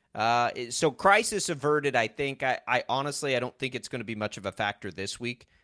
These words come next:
but it was a relief to see Chad Henne do that. What a valuable piece to have in the holster for the Chiefs, even if it was just for that short amount of time. But,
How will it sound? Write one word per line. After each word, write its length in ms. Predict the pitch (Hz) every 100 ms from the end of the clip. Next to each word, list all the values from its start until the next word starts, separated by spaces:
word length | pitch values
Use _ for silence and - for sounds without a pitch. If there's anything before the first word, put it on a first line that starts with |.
| _ _ -
but 320 | 123 117 - -
it 160 | 156 139
was 400 | 143 117 - - _ _ _ _ _ _ _ _ -
a 100 | 143
relief 500 | 135 135 131 196 -
to 100 | 175
see 240 | 160 165 147
Chad 320 | - 131 123
Henne 280 | 123 120 98
do 200 | 110 110
that. 280 | 95 92 92
What 260 | 117 123 147
a 320 | 143 123 110 101
valuable 760 | 92 120 120 147 143 123 123 -
piece 380 | - 117 117 -
to 100 | 95
have 680 | - 107 104 87 80 - - _ _ _ _
in 180 | - 117
the 100 | 107
holster 600 | 120 123 - - 80 85 _ _ _ -
for 160 | 123 107
the 80 |
Chiefs, 580 | 101 - 98 85 - - - _ -
even 320 | 170 185 170
if 140 | -
it 100 | 151
was 160 | 123 120
just 300 | 127 131 -
for 80 | 117
that 200 | 110 -
short 300 | - 139 123
amount 220 | 113 107
of 100 | -
time. 480 | 120 131 117 92 95 _ _ _ _ _ _ -
But, 320 | 123 120